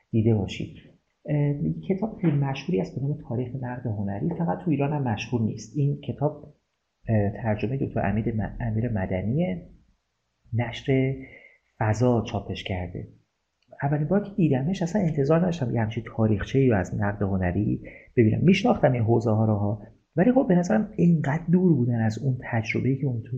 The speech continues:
روزمره با نقد باش روبرو هستیم که از خودم می‌پرسیدم واقعاً چرا اینا دور هم باید جمع بشن؟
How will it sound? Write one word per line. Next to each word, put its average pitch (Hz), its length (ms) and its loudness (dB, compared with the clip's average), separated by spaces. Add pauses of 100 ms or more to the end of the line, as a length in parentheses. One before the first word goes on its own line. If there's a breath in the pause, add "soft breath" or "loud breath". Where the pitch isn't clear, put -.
(100)
روزمره 107 500 0
با 107 280 0
نقد 113 320 -2 (1000)
باش 113 240 2
روبرو 113 320 0
هستیم 143 640 -2 (560 loud breath)
که - 120 -12
از - 120 -12
خودم 160 200 -8
می‌پرسیدم 151 520 -4
واقعاً 127 260 -2 (300)
چرا 151 640 2 (380 loud breath)
اینا 123 160 4
دور 113 200 4
هم 104 220 2
باید 98 240 0
جمع 98 300 -4
بشن؟ 95 280 -6